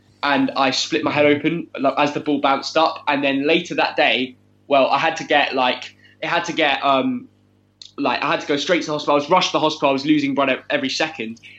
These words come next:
And then later that day, I still went to the Bolton match in the away end. I was getting, like, on the way there, on the train, I was getting, like, sweets and, like, di-, different stuff from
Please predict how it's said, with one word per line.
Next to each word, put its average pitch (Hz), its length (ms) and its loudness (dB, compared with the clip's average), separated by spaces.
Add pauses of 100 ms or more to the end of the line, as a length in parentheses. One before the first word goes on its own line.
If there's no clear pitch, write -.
And 156 100 -4
then 156 200 4
later 185 260 2
that 156 140 2
day, 156 100 4
I 135 60 2
still - 300 2
went 165 200 4
to - 60 -10
the 151 100 -6
Bolton 139 280 2
match 135 400 0
in 185 140 2
the 156 120 6
away 143 260 4
end. 139 300 2 (320)
I - 60 0
was 147 100 0
getting, 160 240 0
like, 147 240 0
on 170 80 0
the 170 80 2
way 160 180 6
there, 151 260 4
on 147 100 2
the 143 80 0
train, 156 280 0
I 143 40 0
was 143 100 -2
getting, 143 180 -6
like, 131 160 -8
sweets 151 520 -6
and, 135 100 -4
like, 131 240 -4
di-, 160 280 -4
different 160 300 -2
stuff - 300 2
from 139 200 2